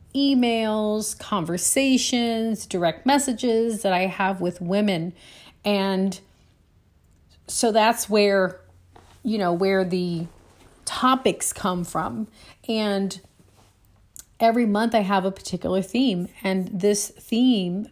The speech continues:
uh, at this moment is, for this month is, you know,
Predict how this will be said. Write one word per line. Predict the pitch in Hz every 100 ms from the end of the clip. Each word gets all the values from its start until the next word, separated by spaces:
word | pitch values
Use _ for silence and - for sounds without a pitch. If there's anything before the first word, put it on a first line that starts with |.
| -
uh, | 185 165 -
at | 190
this | 185 180
moment | 180 185 240 202 190
is, | - 175 170
for | - 185
this | 170 -
month | 190 285 262
is, | 180 175 175 - - - - - _ _ _ _ _ _
you | 247
know, | 262 214 196